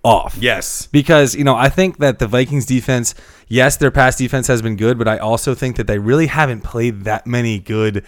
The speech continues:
Speaker 1: uh, offenses. And when they have, they've gotten burned. You can ask the Rams.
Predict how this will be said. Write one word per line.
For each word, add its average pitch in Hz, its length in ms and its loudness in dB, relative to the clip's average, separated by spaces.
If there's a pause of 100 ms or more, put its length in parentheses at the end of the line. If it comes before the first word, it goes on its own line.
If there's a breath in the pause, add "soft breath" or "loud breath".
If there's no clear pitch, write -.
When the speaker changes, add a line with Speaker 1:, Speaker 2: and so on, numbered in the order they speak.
(380 soft breath)
Speaker 1:
uh, 104 260 0
offenses. 117 520 -2
And 113 80 -2
when 113 100 0
they 104 120 0
have, 123 280 2
they've 107 180 -2
gotten 101 340 -4
burned. 113 380 0
You 101 120 -6
can 98 120 -8
ask 92 200 -8
the 98 80 -8
Rams. 110 400 0